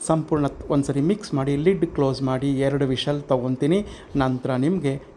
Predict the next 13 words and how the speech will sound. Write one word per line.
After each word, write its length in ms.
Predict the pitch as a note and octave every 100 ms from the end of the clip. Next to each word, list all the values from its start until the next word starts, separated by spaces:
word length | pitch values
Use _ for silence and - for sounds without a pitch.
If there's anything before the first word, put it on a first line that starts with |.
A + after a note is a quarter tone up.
| -
ಶೇರ್ 280 | - E3+ C3 A2+
ಮಾಡ್ತೀನಿ. 460 | G#2+ - - A1+ - - - - - - - - - - _ _ _ _ _ - -
ಸ್ನೇಹಿತರೆ 420 | F3 E3+ E3+ F3 F3+ - -
ನೋಡಿ, 200 | D#3+ D#3 D#3 C#3
ಎರಡು 200 | C#3 E3 D3
ವಿಷಲ್ 320 | C#3+ C3 D#3+ C3
ಬಂದು 280 | C#3 D3 D3 D#3+ - C#3+
ಈಗ 120 | C#3+ C#3+ -
ಪ್ರೆಷರ್ 380 | C3 A#2 C#3+ C3
ಇಳಿದು 220 | C3 C#3 D3+ D#3 - - C#3
ಎಲ್ಲ 120 | C3+ C3+
ಕಂಪ್ಲೀಟ್ 360 | C#3 C3 C#3+ C#3
ತಣ್ಣಗಾಗಿದೆ. 600 | C#3 B2+ C3 B2+ B2+ C3+